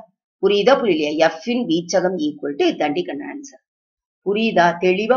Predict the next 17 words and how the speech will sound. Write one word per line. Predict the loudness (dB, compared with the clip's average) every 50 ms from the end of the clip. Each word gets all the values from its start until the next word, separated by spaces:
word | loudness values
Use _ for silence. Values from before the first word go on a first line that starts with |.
| 0 0
புரிஞ்சுதா, | -2 -2 -2 -2 0 0 2 0
புரியலையா? | 2 0 2 2 4
அதனால | 6 4 4 4 2 -4 -12 -14 0 2 4
என்னடா | 4 8 8 8 8 8
இங்க | 8 6 6
எப்ப | 6 6 6 8
பாரு | 8 8 8 4
கொடுப்பாங்க, | 0 4 4 4 4 4 4
இப்படி | 2 2 4 4
வ-, | 4 4 4 2 -4 -16 _ _ _ -2 2 4
நிறைய | 6 6 6 6 4
பிள்ளைங்க | 4 2 2 2 2 4
சென்டென்ஸா | 4 6 6 6 8 8 8 8 8 6 6 6 6
கொடுக்கவும் | 0 0 0 2 2 2 2
இது | 0 -2 -2 0
கஷ்டம்னு | 0 0 -2 2 2 2 4 4 2
நினைச்சிட்டீங்க. | 0 -2 -4 -8 -10 -8 -8 -6